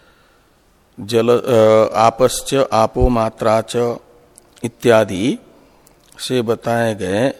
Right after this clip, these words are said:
स्थूल सूक्ष्म भूत, भूत शब्द, भूतानी शब्द से ग्राह्य है। प्राण शब्द से ग्राह्य है चक्षुरादि इंद्रिया, जो वहां पर बताई थी आठवीं कंडिका में,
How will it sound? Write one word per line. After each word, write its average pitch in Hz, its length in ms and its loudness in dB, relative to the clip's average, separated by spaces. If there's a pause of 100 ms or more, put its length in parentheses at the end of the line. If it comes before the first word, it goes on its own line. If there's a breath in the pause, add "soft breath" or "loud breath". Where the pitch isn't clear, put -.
(200)
स्थूल 135 500 -6
सूक्ष्म 117 520 -8
भूत, 101 600 -8 (580)
भूत 120 300 -6
शब्द, 107 360 -10
भूतानी 117 520 -2
शब्द 107 320 -10
से 110 180 -10
ग्राह्य 107 420 -8
है। 101 220 -14 (1800 loud breath)
प्राण 131 280 4
शब्द 123 360 -4
से 131 220 -2
ग्राह्य 117 460 -2
है 110 300 -6 (680 soft breath)
चक्षुरादि 120 680 4
इंद्रिया, 113 680 -2
जो 113 160 -6
वहां 110 280 -4
पर 139 180 -4
बताई 98 460 -4
थी - 280 -20 (680)
आठवीं 113 340 0
कंडिका 92 500 -4
में, - 220 -14